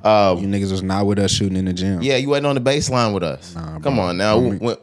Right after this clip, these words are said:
Speaker 1: when coach was saying run, come on now.
Speaker 2: Oh, me.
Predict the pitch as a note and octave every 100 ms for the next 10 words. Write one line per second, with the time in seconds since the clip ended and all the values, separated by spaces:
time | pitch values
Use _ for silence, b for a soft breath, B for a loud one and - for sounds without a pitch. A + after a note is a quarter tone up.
0 | - A2+ C#3 C#3 C3+ B2+ C3+ B2+ A#2+ C3
1 | C#3 C#3+ - _ _ _ _ _ _ _
2 | - A#2 F2 E2+ G2 A2+ F#2 F#2+ G#2+ B2